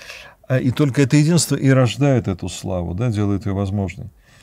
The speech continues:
«Я передал им славу, которую ты наделил меня, чтобы они были едины, как едины и мы. Я в них, а ты во мне.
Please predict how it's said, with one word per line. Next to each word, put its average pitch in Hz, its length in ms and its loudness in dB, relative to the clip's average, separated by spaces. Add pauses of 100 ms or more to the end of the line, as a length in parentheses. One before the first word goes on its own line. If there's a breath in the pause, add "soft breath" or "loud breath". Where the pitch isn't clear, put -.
(140 soft breath)
«Я 104 180 0
передал 113 320 4
им 135 80 2
славу, 139 380 2
которую 107 340 -2
ты 127 120 -2
наделил 113 380 2
меня, 117 240 2
чтобы 110 260 -4
они 113 160 2
были 110 200 2
едины, 107 560 0
как 101 240 -4
едины 110 400 0
и 113 200 -2
мы. 131 280 2 (280 soft breath)
Я 110 260 2
в 104 100 0
них, 139 260 2
а 113 100 0
ты 135 140 0
во 127 140 2
мне. 107 400 0